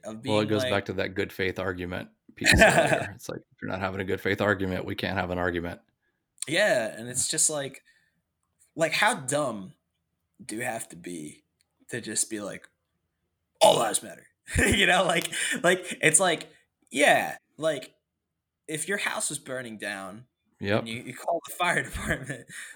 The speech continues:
Speaker 1: like, you wanna be like, "All houses matter." <laughs> Like, you know, like, it's, it's like, one is on fire. Let's, let's prioritize our efforts here, address the problem that is clearly fucking there,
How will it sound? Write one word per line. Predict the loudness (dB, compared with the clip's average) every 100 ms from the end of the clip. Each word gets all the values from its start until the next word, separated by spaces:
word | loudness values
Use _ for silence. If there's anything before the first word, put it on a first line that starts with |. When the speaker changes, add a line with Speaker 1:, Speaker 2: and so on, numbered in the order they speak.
| -10
Speaker 1:
like, | -6
you | -4
wanna | -4
be | -2
like, | -2 -2 2
"All | 4 6
houses | 4 2 -2 -2
matter." | -4 -4 -4 4
<laughs> |
Like, | 4 4
you | 2
know, | 2
like, | 2 0
it's, | 0 -2 -2
it's | -6 -8 -14 -8
like, | -2
one | 0 2
is | 2
on | 2 2
fire. | 2 4 2 -2
Let's, | -2 -2 -2
let's | -2 -2
prioritize | -2 0 -2 -2 0 0 -2
our | -6 -4
efforts | -6 -4 -6 -6
here, | -6 -6 -6 -8 _ -12
address | -10 -2 0 0
the | -4
problem | -8 -4 -4 -6 -10
that | -8
is | -8
clearly | -10 -8 -4 -2 -4 -6
fucking | -8 -10 -10 -10
there, | -6 -6 -6 -8